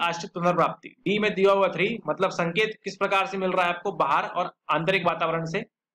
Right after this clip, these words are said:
उनके द्वारा जो पुनर्प्राप्ति होगी उसकी बात होगी। ठीक है, तो आपने खाली क्या देखा कि खाली आपने episode घटना, है ना, और उपाख्यानात्मक।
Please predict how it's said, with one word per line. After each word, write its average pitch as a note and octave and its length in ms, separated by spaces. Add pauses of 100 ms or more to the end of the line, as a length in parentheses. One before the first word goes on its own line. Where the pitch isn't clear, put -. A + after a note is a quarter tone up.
(100)
उनके F3+ 240
द्वारा F3 220
जो F3 120
पुनर्प्राप्ति E3+ 480
होगी D#3 240
उसकी E3+ 240
बात B2+ 200
होगी। A#2 220 (340)
ठीक D3 100
है, G#3+ 80
तो - 400
आपने F#3+ 220
खाली F#3 280
क्या A3 140
देखा G#3 300
कि G#3+ 140
खाली F#3+ 340
आपने F#3 360 (220)
episode E3 580 (1040)
घटना, E3 540 (840)
है F#3 60
ना, A3+ 80 (960)
और F3 140
उपाख्यानात्मक। E3+ 1700